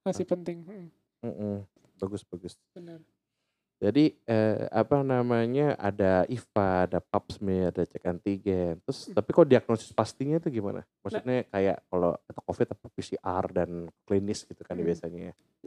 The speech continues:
Speaker 1: Gold, gold standarnya itu, atau kita bilangnya untuk yang pastinya adalah ngecek jaringannya, biopsi.
Speaker 2: Hmm, biopsi.
Speaker 1: Hmm, biopsi kita potong, apa, kita ambil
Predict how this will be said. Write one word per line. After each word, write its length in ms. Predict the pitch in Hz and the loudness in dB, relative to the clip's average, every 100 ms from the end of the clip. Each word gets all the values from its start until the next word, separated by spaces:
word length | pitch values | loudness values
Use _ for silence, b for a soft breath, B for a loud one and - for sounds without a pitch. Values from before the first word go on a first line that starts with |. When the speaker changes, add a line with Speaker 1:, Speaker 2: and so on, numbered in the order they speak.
| - - | -20 0
Speaker 1:
Gold, 260 | 208 208 208 - | 6 8 8 4
gold 220 | 208 214 | 4 4
standarnya 500 | - 202 202 196 202 | 6 4 6 4 0
itu, 240 | 196 240 294 _ _ _ - | 0 -2 -2 _ _ _ -4
atau 200 | 190 185 | 4 4
kita 220 | 185 185 | 4 2
bilangnya 460 | 185 185 185 190 196 | 4 2 2 0 -2
untuk 280 | 190 185 - | -4 -6 -2
yang 140 | 196 | 0
pastinya 480 | 190 190 - 202 214 | 2 0 -2 -4 0
adalah 200 | 208 220 | 2 2
ngecek 340 | 233 196 202 190 _ _ _ _ | 2 -2 -2 -2 _ _ _ _
jaringannya, 480 | - 196 190 190 180 - - | 4 4 4 0 -4 -12 -4
biopsi. 340 | 185 180 196 | -4 -2 -2
Speaker 2:
Hmm, 280 | 107 120 127 | -4 -6 -4
biopsi. 540 | 120 117 - _ 110 110 | 0 0 -2 _ -10 -8
Speaker 1:
Hmm, 260 | - 190 185 | -6 -6 -4
biopsi 400 | 180 185 175 226 226 214 | 4 4 6 6 6 4
kita 320 | - - 185 185 185 185 185 - _ _ _ _ _ _ | -2 2 4 4 4 2 0 -4 _ _ _ _ _ _
potong, 320 | - 190 185 202 | -14 -10 -8 -6
apa, 180 | 202 208 | 0 0
kita 240 | 202 202 | 0 -2
ambil 320 | 180 190 190 | -2 2 4